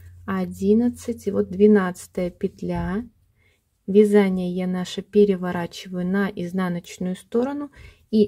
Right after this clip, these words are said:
эти двенадцать петель ниточкой фиолетового цвета я вяжу лицевыми вот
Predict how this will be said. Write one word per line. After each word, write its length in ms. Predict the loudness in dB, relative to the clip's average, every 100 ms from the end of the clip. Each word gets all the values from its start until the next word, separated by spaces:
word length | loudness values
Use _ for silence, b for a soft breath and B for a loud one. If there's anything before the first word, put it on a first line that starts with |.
| 4
эти 320 | 2 2 -4
двенадцать 720 | -4 0 2 2 -2 -10 -16
петель 480 | -16 -18 4 4 6
ниточкой 500 | 6 4 -2 -8 -10
фиолетового 880 | -6 -4 0 0 -2 -6 -6 -6 -8
цвета 480 | -8 0 2 4 2
я 240 | 2 0
вяжу 560 | 0 -2 0 0 0 -2 b b b b b b -20 _ _ _ _
лицевыми 800 | -6 -4 -4 -8 0 4 4 4
вот 400 | 0 -2 -8 -14